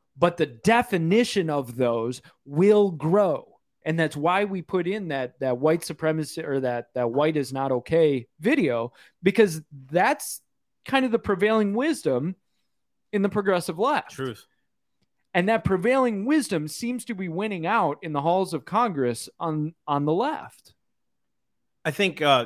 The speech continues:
Speaker 2: too, that, that, that, that mode of thinking is, when will it end? You know, you had said this last podcast, and it was a, such a great point. When will it all stop?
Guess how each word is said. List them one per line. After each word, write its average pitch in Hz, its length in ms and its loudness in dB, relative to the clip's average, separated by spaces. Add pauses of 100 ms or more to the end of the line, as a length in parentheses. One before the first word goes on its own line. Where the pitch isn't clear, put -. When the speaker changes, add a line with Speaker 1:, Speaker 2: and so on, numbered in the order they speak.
Speaker 2:
too, 180 400 2 (400)
that, 147 240 2
that, 160 240 4
that, 156 140 2 (220)
that 170 140 2
mode 190 160 4
of 147 80 0
thinking 185 360 0
is, 127 200 2
when 156 260 6
will 233 140 8
it 147 80 8
end? 120 320 2 (640)
You 160 100 4
know, 214 80 8
you 214 140 4
had 247 100 2
said 220 140 0
this 190 160 -2
last 147 240 4
podcast, 147 480 0
and 127 80 -6
it 107 80 -4
was 139 160 0
a, 151 60 0
such - 260 -4
a 180 40 -2
great 156 220 0
point. 165 280 -4 (1000)
When 196 320 6
will 226 200 6
it 170 60 4
all 160 180 4
stop? - 560 -6